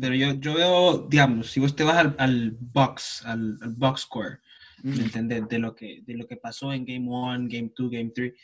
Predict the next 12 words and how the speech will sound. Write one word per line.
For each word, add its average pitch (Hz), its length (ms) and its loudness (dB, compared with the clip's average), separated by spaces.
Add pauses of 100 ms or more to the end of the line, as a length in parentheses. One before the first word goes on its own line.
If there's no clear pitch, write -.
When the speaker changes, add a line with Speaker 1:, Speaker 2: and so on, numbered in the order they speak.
(340)
Speaker 1:
yo, 147 280 -8
yo 156 240 2
noté 175 260 -2
a-, 135 460 -6
varias 139 440 0
tónicas, - 560 -10
¿me 110 100 -16
entendés? 120 440 -8 (100)
Si - 260 -16
miraba 117 340 -4
las 131 160 0
estadísticas 131 840 -8